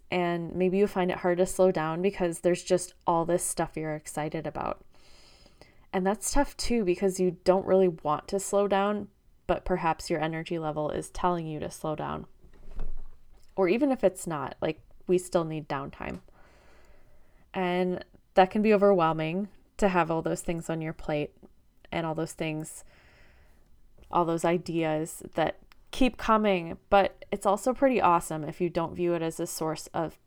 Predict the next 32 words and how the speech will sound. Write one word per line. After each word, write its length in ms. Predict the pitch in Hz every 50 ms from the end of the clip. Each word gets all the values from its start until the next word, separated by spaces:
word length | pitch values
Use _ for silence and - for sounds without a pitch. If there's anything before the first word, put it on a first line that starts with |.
| _ _
pressure 480 | - - 160 160 - - - 165 170 170
and 180 | 165 165 165
stress 520 | - - - - 160 147 151 - - - - - -
and 320 | 165 160 156 156 151 156 - - - - - - _ _ _ _ _ _ _ _ _ - - _ _
give 160 | - 220 202 220
it 80 | 220
a 80 | 226 220
little 240 | 202 190 185 180 180
less 320 | 170 156 160 - - - - - -
urgency 760 | 170 170 165 165 185 190 202 202 - - 240 233 233 240 233
than 200 | 220 - 220 208
it 100 | 196 -
might 160 | - 214 214
have 140 | 226 226 220
had 200 | - 226 220 214
otherwise. 640 | 220 214 220 226 226 220 220 226 233 240 - - - -
Of 100 | 185 -
course, 240 | - 175 160 -
this 180 | - - 165 - -
is 60 | -
a 40 | 160
practice. 640 | - - - - - - - - - 190 - - - - _ _ _ _ _ _ _ - - _ _ _ _
But 300 | - 202 185 180 - - - _ - -
really, 400 | 196 190 185 196 220 233 - -
like, 260 | - 180 175 180 -
no 120 | 190 185
matter 260 | 180 180 175 175 190
how 160 | 185 185 175 170
excited 460 | 165 - - 180 170 160 160 170 175
we 100 | 170 175
are 160 | 175 175 185
about 340 | 180 170 160 160 160 -